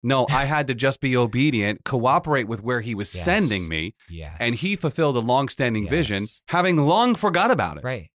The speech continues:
Speaker 1: You know,
Speaker 2: Right.
Speaker 1: and I think that that's exactly what you're saying is
Speaker 2: Yep.
Speaker 1: we know Christ is the foundation. He's the project manager and the builder. The Holy Spirit is the one who is
Speaker 2: Right.
Speaker 1: speaking and doing the
Speaker 2: And,
Speaker 1: building.
Speaker 2: and you had to trust your children's hearts to the Lord.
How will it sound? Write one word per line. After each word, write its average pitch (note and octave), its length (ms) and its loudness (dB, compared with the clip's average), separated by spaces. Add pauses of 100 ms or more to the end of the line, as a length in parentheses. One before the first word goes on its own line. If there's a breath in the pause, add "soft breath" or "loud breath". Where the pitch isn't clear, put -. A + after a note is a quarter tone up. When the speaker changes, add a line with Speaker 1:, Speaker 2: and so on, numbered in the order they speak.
(140)
Speaker 1:
You B2+ 100 2
know, C#3 160 4
Speaker 2:
Right. - 80 -8
Speaker 1:
and C#3 100 0
I D3 40 0
think F3 200 -2
that C3+ 160 -2
that's B2 240 -2
exactly A#2+ 420 -4
what G#2 120 -4
you're C#2+ 100 -10
saying C#3 380 0
is F#2+ 120 -4
Speaker 2:
Yep. - 80 -2
Speaker 1:
we G#2 60 -2
know D#3 180 2
Christ D#3 360 0
is G#2+ 60 -14
the G#2+ 80 -4
foundation. F#2+ 680 -2 (300 loud breath)
He's F3 220 -4
the C#3+ 80 -2
project D#3+ 400 0
manager C#3 520 0
and E3 240 0
the C#3 80 0
builder. A#2 420 0 (100)
The A2 120 0
Holy E3+ 300 2
Spirit F3+ 420 -4
is E3 240 2
the C#3+ 140 0
one A2 360 -4 (300 soft breath)
who C3+ 160 -4
is - 240 -8
Speaker 2:
Right. D3+ 120 -2
Speaker 1:
speaking C3 260 -4
and A#2 180 -4
doing C3 220 -2
the G2 60 -4
Speaker 2:
And, F2 60 -8
Speaker 1:
building. B2 220 2
Speaker 2:
and E3+ 200 0
you E3 120 -2
had F3 200 -4
to D3 80 -8
trust - 420 -8
your D3 100 -10
children's B2+ 500 -12
hearts - 400 -6
to A2+ 60 -12
the A2 80 -8
Lord. G#2 460 -6